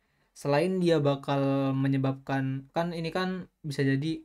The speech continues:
kemarin tuh kan kita sempat bahas kalau gini tuh ada kemungkinan dia itu bakal menjadi obduksi, yang kataku dia saling masuk kayak gini nih. Ini misalkan lempeng satu,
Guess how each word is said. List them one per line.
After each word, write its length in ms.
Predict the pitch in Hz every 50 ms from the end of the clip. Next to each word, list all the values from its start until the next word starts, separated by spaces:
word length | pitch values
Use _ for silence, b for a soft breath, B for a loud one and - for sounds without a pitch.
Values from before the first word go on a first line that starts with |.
| _ _ -
kemarin 320 | - 147 143 143 151 147
tuh 160 | 147 175 180 175
kan 20 | 170
kita 80 | 175 170
sempat 240 | 170 160 151 143 135
bahas 240 | 127 127 147 147
kalau 240 | 147 - 147 139 135
gini 240 | 135 135 131 139 139
tuh 240 | 139 - 127 - - _ b b b b b b b b b b b
ada 320 | 143 139 135 147 170 175
kemungkinan 880 | 175 - 156 147 143 143 143 - 147 139 139 147 156 156 160 160 160 160 _ _ -
dia 240 | 143 135 135 135 135
itu 240 | 127 131 - 160 156
bakal 480 | 151 139 131 131 135 147 147 147 143
menjadi 560 | 143 143 135 135 131 135 131 127 127 135 135
obduksi, 640 | - 139 135 135 135 135 135 - - - 135 135 - _ _ _ _ -
yang 160 | 131 131 131
kataku 400 | 135 131 135 135 131 135 - 139
dia 400 | 131 131 131 131 131 131 135 135 - - _ _ _ _ _ _ _ _
saling 400 | - - 139 131 127 131 131 131
masuk 400 | 131 131 131 131 - 139 135 135 - _ _ _ - _ _ _ -
kayak 240 | - 131 123 123 123
gini 320 | 127 131 135 135 135 131 120
nih. 80 | - _ _ _ _ _ _ _ _ _ _ _ _ _ _ _ _
Ini 40 | 139 135
misalkan 320 | 131 - 135 135 135 131
lempeng 320 | 127 127 127 139 131 127 -
satu, 480 | - 120 117 - _ - 143 156 160